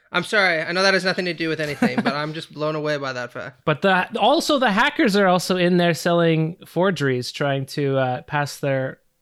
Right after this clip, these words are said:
Speaker 2: their, whatever you call them, the blockchain thing off as, uh,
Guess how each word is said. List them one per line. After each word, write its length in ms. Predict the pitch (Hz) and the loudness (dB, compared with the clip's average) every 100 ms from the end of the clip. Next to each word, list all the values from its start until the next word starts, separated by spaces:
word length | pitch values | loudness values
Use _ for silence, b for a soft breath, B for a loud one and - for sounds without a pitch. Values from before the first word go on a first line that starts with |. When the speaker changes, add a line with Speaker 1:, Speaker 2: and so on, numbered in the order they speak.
| - | -10
Speaker 2:
their, 440 | 139 135 131 131 _ _ _ _ _ _ | -2 0 -2 -4 _ _ _ _ _ _
whatever 240 | 151 160 175 | -4 -2 0
you 120 | 170 | -2
call 260 | - 175 | -2 -2
them, 160 | 170 156 | -2 -2
the 100 | 127 | -4
blockchain 640 | 139 143 147 - 156 147 | -2 -4 -4 -4 -2 -2
thing 220 | 165 156 139 | -2 -2 0
off 320 | 139 147 143 | -2 -2 -2
as, 240 | 135 123 | 0 2
uh, 260 | 131 127 | 2 2